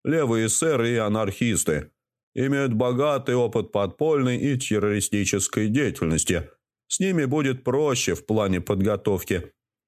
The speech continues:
Они, в принципе, уже почти готовы. Необходимо только отрегулировать кое-какие нюансы,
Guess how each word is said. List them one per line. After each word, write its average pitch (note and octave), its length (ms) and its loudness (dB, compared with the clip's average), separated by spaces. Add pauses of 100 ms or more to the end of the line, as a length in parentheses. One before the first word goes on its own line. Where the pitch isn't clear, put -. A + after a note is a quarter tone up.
(140)
Они, C#3 240 0
в C3 80 -6
принципе, C3 460 0
уже B2 220 2
почти B2 460 -2
готовы. B2 680 0 (520)
Необходимо C#3+ 600 0
только A#2 380 0
отрегулировать A2+ 800 0
кое-какие G#2 560 0
нюансы, F#2 720 0